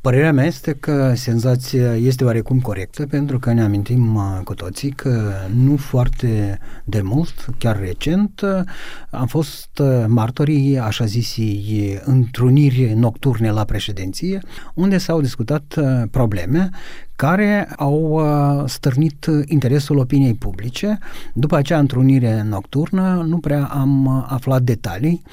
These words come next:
uh, ce se întâmplă. De aceea,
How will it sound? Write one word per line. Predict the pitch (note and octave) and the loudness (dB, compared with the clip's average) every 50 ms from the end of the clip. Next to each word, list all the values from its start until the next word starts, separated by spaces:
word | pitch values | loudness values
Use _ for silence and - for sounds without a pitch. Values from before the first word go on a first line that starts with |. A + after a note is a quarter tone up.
| - - - - - - | -18 -16 -16 -14 -10 -4
uh, | - C3+ C3+ C3+ C3 B2 A#2 | 0 0 2 2 2 2 0
ce | - - E3 | 2 2 0
se | C#3 - C3+ | 2 2 0
întâmplă. | A2+ G#2+ G2+ - F#2 G2 G#2+ - E3+ G3+ G#3 G3 - - - - - - - | 0 0 -2 -4 -6 -6 -4 -2 0 0 0 -2 -4 -10 -12 -10 -10 -6 -4
De | - A#2+ C#3+ C3 | 0 2 2 4
aceea, | A2+ A2 - - C#3+ F3 G3 G#3 G#3+ G#3 G3+ G3+ F#3+ F3+ | 2 0 0 0 2 2 4 4 4 4 4 2 2 0